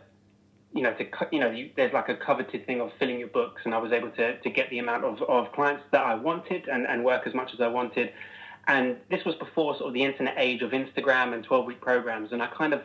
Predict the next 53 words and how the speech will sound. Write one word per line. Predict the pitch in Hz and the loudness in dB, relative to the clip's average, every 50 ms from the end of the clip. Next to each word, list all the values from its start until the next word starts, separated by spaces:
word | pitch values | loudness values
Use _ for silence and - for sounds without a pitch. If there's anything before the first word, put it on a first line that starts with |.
| - | 0
fell | - 143 139 135 | 0 2 2 2
into | 127 120 - 120 | 0 -2 0 0
that | 123 123 139 | 0 0 0
niche | 135 147 151 160 147 135 - - - - | 0 0 0 0 -2 -4 -6 -8 -4 0
of | 135 127 123 104 - - - - - - - - - | 2 2 2 2 -2 -10 -20 -20 -20 -20 -20 -4 2
body | - 139 131 | 2 4 4
transformations. | - - 127 120 110 - 120 123 123 110 - - 110 107 104 101 | 2 2 0 -2 -2 -2 -2 -2 -2 -4 -4 -6 -8 -8 -6 -4
I | 117 113 | -2 -2
was | 117 120 113 120 - | -2 -2 -4 -4 -4
getting | - - 127 | -4 0 4
very | 135 135 127 | 4 4 4
good | 110 - 113 117 | 2 -2 -6 -6
results, | 120 113 113 135 131 - - 107 - - - - - - - - - - - - | -4 0 4 4 4 4 2 -4 -12 -18 -20 -20 -20 -20 -18 -18 -18 -18 -4 2
and | - 135 123 120 120 120 120 113 - - - - | 4 4 4 4 2 -2 -4 -6 -8 -8 -2 0
I, | 135 131 127 127 127 123 127 135 | 2 4 6 6 4 4 2 0
uh, | 139 135 127 127 127 143 | 0 0 2 2 2 2
was | 147 143 120 - - - - | 2 0 -2 -4 -8 -8 -4
fortunate | 175 170 156 156 147 | -4 -4 -2 -4 -4
enough | 147 143 135 - - | -4 -4 -4 -4 -4
to | - | 0
work | 131 139 139 - - | 4 4 4 4 2
with, | 139 127 120 - | 0 -2 0 2
uh, | 135 127 123 127 127 - - - | 2 4 4 2 0 -4 -4 0
a | 143 123 | 0 2
Welsh | 110 147 151 147 - - | 4 4 4 4 4 2
actor | 185 180 - - 220 226 240 - | 2 2 2 0 -2 -2 0 0
who | 170 147 135 | -2 -2 -2
was | 135 123 - - - - - - 180 - - - - | -2 -4 -6 -8 -16 -16 -14 -12 -12 -12 -8 -4 -2
in | 151 143 135 | -2 -2 0
town | 139 156 156 156 156 - | 0 2 2 2 2 0
for | 160 | 0
a | 156 | 2
while | 160 156 156 151 | 4 4 4 2
in | 143 143 | 0 -2
London, | 143 151 151 147 156 151 156 156 - - - - - - - - _ - | -2 -2 -2 0 0 -2 -2 -2 -6 -10 -20 -20 -20 -20 -20 -14 _ 0
and | 131 123 120 120 117 110 - - - _ _ _ _ - | 2 2 2 0 -2 -8 -12 -18 -20 _ _ _ _ -8
he | - - 143 | -4 -2 0
was | 135 131 131 | 0 0 0
living | 151 139 135 135 | 0 0 2 2
over | 131 123 120 127 | 2 2 2 0
in | 123 | 0
L | 120 120 135 | 2 2 2
A, | 156 165 170 165 160 | 2 2 0 0 -2
and | - 135 120 117 107 98 | -2 -2 -2 -4 -4 -6
we | - 127 | -2 2
got | 131 139 135 127 135 | 4 4 4 4 2
really | 156 156 147 | 0 0 0
good | 135 139 127 117 | -2 -4 -4 -4
results. | 120 110 156 156 151 147 139 - | -2 0 2 2 2 2 0 -4
He | 135 120 | -6 -4
was | 117 | -4
getting | - 139 131 123 | -4 -4 -2 0
ready | 120 127 123 123 113 | 2 2 2 2 0